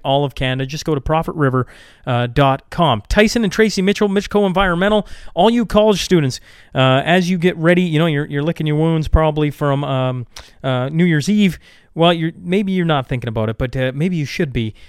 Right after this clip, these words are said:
Um, four-month positions, May through August. Uh, you can earn as little as twenty thousand with potential for more than that. Let's, let's, uh,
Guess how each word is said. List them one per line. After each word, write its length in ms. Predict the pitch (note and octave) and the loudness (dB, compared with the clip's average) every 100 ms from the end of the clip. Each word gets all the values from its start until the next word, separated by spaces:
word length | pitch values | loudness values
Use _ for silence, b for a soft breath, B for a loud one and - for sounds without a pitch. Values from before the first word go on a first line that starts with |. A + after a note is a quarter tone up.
| b | b
Um, 480 | C3 B2+ B2+ C3 C#3 _ _ | -2 0 0 -4 -10 _ _
four-month 500 | G3+ A3+ A#3+ G#3+ - | 0 2 2 -2 -4
positions, 480 | E3+ F3+ - G#2+ | -2 -2 -2 -6
May 260 | A#2+ D3+ F#3+ | 0 2 2
through 240 | - F#3 - | 0 -4 0
August. 520 | D3 C3 C3 - - b b b - | 0 2 -2 -6 -12 b b b -6
Uh, 260 | C3 C3 | -4 -4
you 160 | C#3+ C#3 | -4 -6
can 180 | D3+ D3+ | -6 -4
earn 220 | E3 E3+ | 0 0
as 140 | D3 C3 | 0 -2
little 340 | D3 F#3+ F#3+ | 0 0 0
as 100 | D#3 | -2
twenty 280 | - F3 D#3+ | -2 -2 -2
thousand 500 | - C#3+ D3 D3 C#3 | -2 0 0 0 -2
with 140 | C3+ | -2
potential 500 | D3 C#3 D3 D3 D#3 | -4 -2 -2 -2 -4
for 460 | - B2+ B2+ B2+ B2+ _ _ _ | -4 -4 -2 -2 -4 _ _ _
more 240 | A#2+ C#3 D#3 | -4 -2 -2
than 140 | E3 | 0
that. 260 | E3+ C#3+ C3+ | 0 0 -4
Let's, 540 | A#2+ B2+ D3+ - - | -6 -4 -6 -10 -10
let's, 340 | B2+ C3+ - | -8 -8 -6
uh, 220 | C3+ C3 | -4 -2